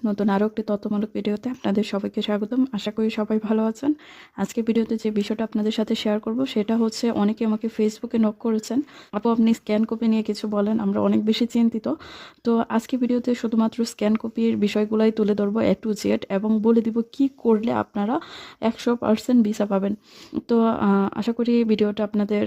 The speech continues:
আহ, সম্পূর্ণ দেখতে কোনো রকম কষ্ট হবে না, কারণ অনেকেই সম্পূর্ণ ভিডিও না দেখে কমেন্ট করেন, যার ফলে আমি অনেক বেশি বিভ্রান্ত হই, কারণ দেখা গেছে ভিডিওতে তো বিষয়গুলো বলা হয় কিন্তু আপনারা শুনেন না,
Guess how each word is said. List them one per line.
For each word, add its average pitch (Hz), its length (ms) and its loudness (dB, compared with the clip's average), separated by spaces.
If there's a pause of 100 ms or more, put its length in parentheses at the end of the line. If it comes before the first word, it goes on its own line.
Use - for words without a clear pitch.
আহ, 196 200 2
সম্পূর্ণ 214 460 0
দেখতে 202 260 -2
কোনো 202 160 0
রকম 208 180 -4
কষ্ট 226 300 -6
হবে 208 240 2
না, 226 120 2
কারণ 202 260 -2
অনেকেই 208 380 2
সম্পূর্ণ 220 400 2
ভিডিও 220 240 2
না 208 160 2
দেখে 202 240 -2
কমেন্ট 220 340 0
করেন, 240 240 2
যার 202 200 2
ফলে 220 280 -4
আমি 220 300 4 (440)
অনেক 233 160 2
বেশি 240 200 4
বিভ্রান্ত 220 460 2
হই, 226 240 2
কারণ 208 420 -2
দেখা 208 220 0
গেছে 214 220 0
ভিডিওতে 214 400 2
তো 208 100 0
বিষয়গুলো 220 440 2
বলা 202 220 4
হয় 247 180 0
কিন্তু 226 200 2
আপনারা 208 320 0
শুনেন 226 320 2
না, 190 160 0